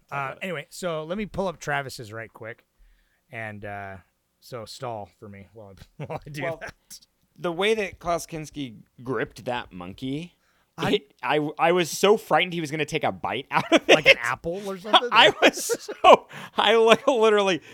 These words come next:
Speaker 2: like, for just a second, my stomach dropped 'cause I was like, "All right, get ready for this. This motherfucker's just gonna mouth this <laughs> fucking monkey,
Speaker 1: Well,
Speaker 2: dude."
Speaker 1: dude,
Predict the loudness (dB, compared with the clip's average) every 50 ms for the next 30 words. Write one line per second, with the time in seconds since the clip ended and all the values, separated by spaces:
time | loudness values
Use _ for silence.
0 | -18 -6 -2 -2 -2 0 0 -2 -2 -2 -2 -2 -4 -4 -6 -2 4 6 6 6
1 | 6 2 0 2 2 2 2 2 2 2 4 4 2 2 2 2 2 2 0 -2
2 | -4 -4 -2 -2 -2 -2 0 2 4 4 4 4 2 0 0 2 4 4 4 2
3 | 2 0 -2 -2 -2 -2 -4 -8 _ -20 -20 _ -8 -4 0 2 2 2 2 0
4 | 0 0 -2 -6 -6 -6 -6 -2 -2 -2 -2 0 0 2 4 4 4 2 0 -4
5 | -4 -4 -4 -8 -4 -2 -2 -2 0 -2 -2 0 2 2 2 0 -2 -6 -4 -2
6 | -2 -2 -2 -2 -4 -4 -6 -8